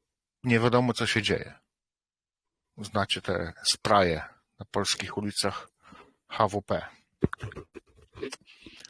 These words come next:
Tak samo jest formacja H W C. Nie wiadomo, o co chodzi, więc sobie ją odpuszczacie. Ale zobaczcie, co tutaj się zadziało na X R P. Macie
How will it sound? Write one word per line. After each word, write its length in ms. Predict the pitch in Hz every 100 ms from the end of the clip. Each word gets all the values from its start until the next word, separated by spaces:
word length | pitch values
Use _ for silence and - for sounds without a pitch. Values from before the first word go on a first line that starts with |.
| - - _ _ _
Tak 220 | 170 -
samo 260 | 156 113
jest 180 | 117 135
formacja 800 | - 143 120 101 - 123 135 -
H 180 | - 123
W 120 | 120
C. 420 | - 120 87 - - _ _ _ _ _ _
Nie 160 | 123 123
wiadomo, 440 | 120 120 135 135
o 60 | 127
co 160 | - 131
chodzi, 360 | 101 85 78 - - _ -
więc 180 | 170 -
sobie 220 | 226 247
ją 160 | 254
odpuszczacie. 800 | 254 - 233 - 85 - - - - _ _ _ _ _ -
Ale 220 | - 131
zobaczcie, 440 | 147 180 190 -
co 140 | 170 147
tutaj 300 | - - 120
się 160 | -
zadziało 440 | 101 98 92 90 92
na 160 | 87
X 200 | 87 -
R 120 | 90 -
P. 260 | 90 - - _ _ _ _ _ _ _ _ _ _ _ _ _ _ -
Macie 460 | 143 - - 131